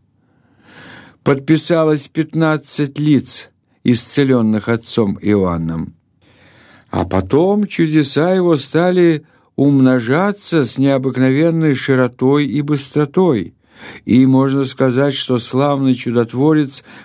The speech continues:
последние десятилетия, то есть приблизительно двадцать пять-тридцать лет, стал знаменитым везде именно по преимуществу из-за чудес.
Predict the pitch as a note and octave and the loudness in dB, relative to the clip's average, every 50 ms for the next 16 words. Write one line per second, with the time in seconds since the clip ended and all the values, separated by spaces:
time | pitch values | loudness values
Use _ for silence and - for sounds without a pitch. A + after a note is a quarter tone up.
0 | - _ _ C#3 C#3+ D3 - - - D#3 E3 E3+ E3 D3+ C3+ C3 B2+ B2+ B2 A#2+ | -20 _ _ 0 0 2 0 -2 0 2 4 4 4 2 2 2 2 4 4 2
1 | A#2 A#2+ B2 A#2 A#2 - - - C3+ C3+ D#3 F3+ G3+ G3+ G3 - - A#2+ G#2 G2+ | 2 0 -2 -2 -2 -4 -2 0 0 2 4 4 2 2 0 -2 -2 -2 -2 0
2 | - A2 G#2+ G#2 G#2 G2+ - - A2 A2 G2+ G#2 G#2+ G2+ G#2 A#2+ B2+ A#2+ A#2+ A#2 | 0 0 0 2 0 -2 -4 -2 -2 -2 0 0 0 0 2 0 0 0 0 0
3 | A2+ A#2 A2+ A2 G2+ - - - - - - - _ _ _ - - E2+ F2+ A#2 | 0 2 2 0 0 -4 -6 -14 -20 -20 -20 -20 _ _ _ -6 -2 0 0 2
4 | B2+ A#2+ - - - A2 G#2 G2 G2 - A#2 B2+ A#2+ G#2 - _ - G2+ A2+ B2 | 0 -2 -4 -2 -2 -2 -2 -2 -4 -2 0 0 0 -2 -4 _ -4 0 0 0
5 | A#2+ - - - G2 F2 F#2 - G2 B2 E3 F#3 E3+ - - _ _ _ _ _ | 0 -2 -4 -6 -6 -6 -4 -2 0 2 2 2 0 -2 -8 _ _ _ _ _
6 | _ - - - _ _ - - - - - G#2 A2+ C3+ C#3+ D3 D3+ D3+ C3+ A#2 | _ -20 -20 -20 _ _ -8 -6 -6 -2 -2 0 0 2 2 2 0 0 -2 -4
7 | - - - G#2 G#2 A2 C3 C#3 C#3+ C#3 C#3 C#3 C3+ C#3 D3+ E3+ E3 E3 - E3 | -6 -8 -6 -4 0 2 4 4 4 4 4 2 2 2 0 0 0 0 0 2
8 | D#3 D3 C3+ B2+ C3 C#3 C3 B2 A#2 B2 C#3+ D3 C#3+ - - C3 C#3+ D3+ D#3+ D#3+ | 2 2 2 2 2 2 2 0 0 0 0 2 2 0 0 -2 0 0 2 2
9 | E3 E3 E3 E3+ E3+ E3+ E3+ E3+ D#3+ D3 - _ _ _ _ _ _ _ _ _ | 2 2 2 0 0 0 0 0 -2 -4 -6 _ _ _ _ _ _ _ _ _
10 | _ _ _ _ - D3+ C#3 C3+ - D#3+ D#3+ D#3 D#3 D3+ D3+ E3+ F#3 E3 - - | _ _ _ _ -2 -2 0 2 2 4 4 4 4 2 2 2 0 0 0 0
11 | F3 E3 D#3 - - D3+ D#3 D#3 D#3 A#2+ D3 D3+ C#3+ C#3 C3+ C#3 C#3+ C3+ C3+ - | 0 0 0 -2 -2 0 2 2 2 2 0 0 0 0 -2 -2 -2 -2 -2 -2
12 | C#3+ C#3 B2+ A2+ G2 E2+ D2+ - - - - - | -2 -2 0 0 -2 -2 -2 -2 -4 -6 -8 -10